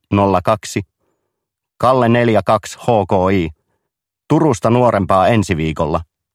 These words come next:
Imemään tai muuta sellaista. Nolla, nolla kaksi. Jäkessä. Järvenpää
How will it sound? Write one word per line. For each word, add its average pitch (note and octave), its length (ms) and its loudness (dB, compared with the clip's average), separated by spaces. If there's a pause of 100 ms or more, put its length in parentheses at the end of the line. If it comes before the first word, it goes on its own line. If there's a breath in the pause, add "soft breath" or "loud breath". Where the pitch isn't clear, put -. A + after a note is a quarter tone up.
Imemään A2+ 600 2 (180)
tai F2+ 160 0
muuta G2+ 300 0
sellaista. G2+ 540 -2 (920)
Nolla, A2+ 380 2 (280)
nolla G#2+ 280 0
kaksi. - 380 -4 (640)
Jäkessä. G#2+ 540 -2 (1040)
Järvenpää B2 720 0